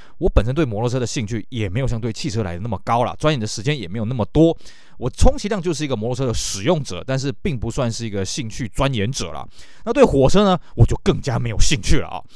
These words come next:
所以呢，在我记得这一段期间，在南来北往，我根本是没有搭过火车的。我在这个大学的期间，根本是没有搭过火车的。那高铁就更不用讲了啊。第一个，我在大学那个时代，呃，高铁都还没出来。第二个是什么呢？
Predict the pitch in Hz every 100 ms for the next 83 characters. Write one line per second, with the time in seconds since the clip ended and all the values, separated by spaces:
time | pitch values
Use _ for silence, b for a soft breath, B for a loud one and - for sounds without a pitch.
0 | B B - 294 247 202 175 - 226 175
1 | 143 143 208 180 - 208 208 185 - 156
2 | 185 185 156 165 147 156 107 b b -
3 | 123 - 349 370 147 180 151 151 110 -
4 | 131 131 123 107 92 120 110 95 107 -
5 | 156 123 127 113 101 101 98 - 160 101
6 | - 90 107 - 98 107 175 143 135 135
7 | 95 117 117 98 90 110 107 156 - 214
8 | 147 151 196 147 175 147 110 90 95 101
9 | 160 175 123 104 95 139 151 131 104 127
10 | 127 - 139 113 B B B B 101 104
11 | 104 101 101 - 160 113 120 95 90 101
12 | 123 123 82 - 233 175 196 156 101 104